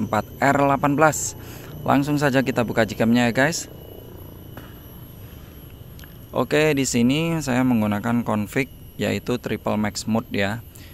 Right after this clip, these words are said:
Di sini langsung saja kita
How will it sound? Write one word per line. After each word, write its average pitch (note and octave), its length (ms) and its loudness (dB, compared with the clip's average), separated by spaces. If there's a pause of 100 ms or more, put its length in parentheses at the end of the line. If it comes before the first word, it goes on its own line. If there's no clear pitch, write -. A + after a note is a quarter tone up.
(140)
Di G#2+ 160 -6
sini G#2+ 480 2
langsung A2 640 2
saja A2 720 2
kita A2 880 0